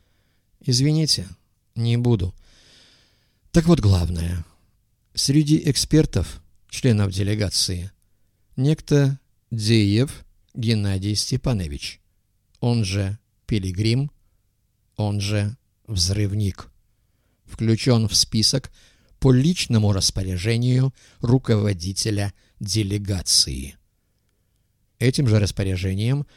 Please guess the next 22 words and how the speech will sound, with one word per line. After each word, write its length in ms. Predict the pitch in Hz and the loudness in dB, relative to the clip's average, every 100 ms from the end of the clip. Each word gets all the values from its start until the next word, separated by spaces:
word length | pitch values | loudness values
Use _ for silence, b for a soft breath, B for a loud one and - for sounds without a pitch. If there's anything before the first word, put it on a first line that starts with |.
| b | b
оформлены 760 | - 131 - 113 104 104 98 110 | -2 0 4 4 4 0 -2 -4
служебный 560 | - 120 101 98 92 95 | 0 2 2 0 -2 -2
загранпаспорт 840 | 101 101 87 82 113 - 147 - - - | -2 -4 -4 -4 -2 -2 -4 -6 -14 -4
и 220 | 131 - | -4 -4
виза. 540 | - 95 90 82 92 90 _ _ _ _ _ _ _ _ | -6 -2 -2 -2 -4 -8 _ _ _ _ _ _ _ _
Копия 400 | 117 113 123 113 | 2 2 2 2
факса 380 | 135 143 - 95 | 0 -4 -4 -4
у 60 | |
нас 240 | 98 95 107 | -4 -4 -2
есть, 340 | 110 - - _ _ _ _ _ _ _ - | -2 -4 -8 _ _ _ _ _ _ _ -4
но 140 | 127 | 2
я 140 | 143 | 4
не 140 | 131 131 | 4 4
рискнул 500 | 131 - 127 95 85 _ | 2 0 0 -2 -6 _
передавать 520 | 107 95 101 95 - | -4 -2 -2 -2 -4
её 120 | 101 | -4
на 120 | 95 | -4
ваш 160 | 98 - | -6 -6
компьютер. 560 | 104 95 107 - 85 - _ _ _ _ _ _ _ _ _ _ _ | -8 -4 -2 -2 -8 -12 _ _ _ _ _ _ _ _ _ _ _
«Кто 500 | - - 107 104 98 _ _ _ _ _ _ | -20 0 4 4 2 _ _ _ _ _ _
руководит 640 | 110 107 - 104 104 101 95 | 0 0 0 -2 0 -2 -4
делегацией?» — 1000 | 104 104 104 101 92 - 95 92 95 | -4 -2 0 0 0 0 0 -4 -6